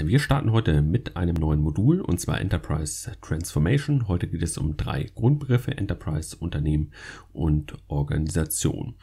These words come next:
Diese drei Begriffe wollen wir definieren. Definitionen sind niemals wahr oder falsch. Das haben wir im Zuge der Wissenschaftstheorie bereits kennengelernt. Die entsprechenden Videos findet ihr bereits auf unserem Channel.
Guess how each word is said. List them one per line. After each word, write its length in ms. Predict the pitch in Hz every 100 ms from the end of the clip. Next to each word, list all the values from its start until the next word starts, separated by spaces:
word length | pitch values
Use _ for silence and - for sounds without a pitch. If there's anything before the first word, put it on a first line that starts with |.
| - - - -
Diese 180 | 131 180
drei 220 | 139 139
Begriffe 540 | 117 123 147 143 170
wollen 180 | 117 107
wir 80 | 104
definieren. 640 | 101 - 90 156 175 165
Definitionen 640 | - 110 101 101 107 120 135
sind 140 | 110
niemals 340 | 92 82 76
wahr 160 | 82 82
oder 160 | 87 76
falsch. 420 | - 165 165 -
Das 200 | - -
haben 80 | 85
wir 60 |
im 120 | 82
Zuge 220 | - 90 85
der 160 | 76
Wissenschaftstheorie 1040 | 101 - 95 - - - - - 85 87 80
bereits 500 | 147 82 80 - -
kennengelernt. 640 | - 110 117 110 104 104
Die 60 | 90
entsprechenden 500 | - 87 87 85 82
Videos 380 | 92 87 - - - - -
findet 340 | - 127 131
ihr 80 | 98
bereits 280 | 87 85 -
auf 100 | -
unserem 520 | - 90 85 113 143 - - - - -
Channel. 500 | - - 87 -